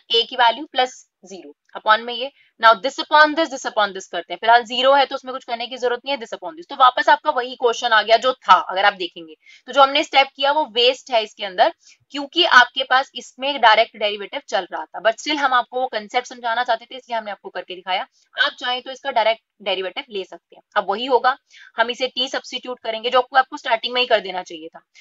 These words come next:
अगर आप इसे T let कर लेते हैं तो फ़ोर एक्स प्लस वन इसका derivative चल रहा है, now four x plus one as it is, this is root t डी टी upon four x plus one, ये इससे कट जाएगा।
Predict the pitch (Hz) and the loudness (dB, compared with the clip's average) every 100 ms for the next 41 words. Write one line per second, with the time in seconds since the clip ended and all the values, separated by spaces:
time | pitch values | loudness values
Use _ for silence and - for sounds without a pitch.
0 | - - 220 262 285 269 - 294 285 _ | -20 0 2 6 4 2 -6 -8 -8 _
1 | 262 247 240 233 220 208 220 226 262 240 | -2 0 0 -2 -4 -6 -8 -8 -6 -2
2 | 226 226 - 233 233 220 202 208 190 170 | 0 0 -2 -2 -2 -6 -6 -6 -6 -6
3 | 175 220 - 247 247 277 - _ _ 208 | -10 -10 -8 -6 -4 -6 -8 _ _ -4
4 | 214 226 233 247 247 247 240 233 196 175 | -4 -2 -2 -4 -4 -4 -4 -2 0 -2
5 | 202 262 285 202 208 202 202 196 - 247 | -4 -14 -14 -18 -18 -14 -14 -14 -12 -12
6 | 311 _ _ - 262 269 277 262 247 254 | -12 _ _ -6 -2 -2 -2 -2 -2 -2
7 | 226 190 185 - 175 - 170 175 196 - | -6 -6 -8 -12 -16 -16 -20 -12 -10 -10
8 | 220 220 208 247 254 269 | -8 -8 -2 0 0 -2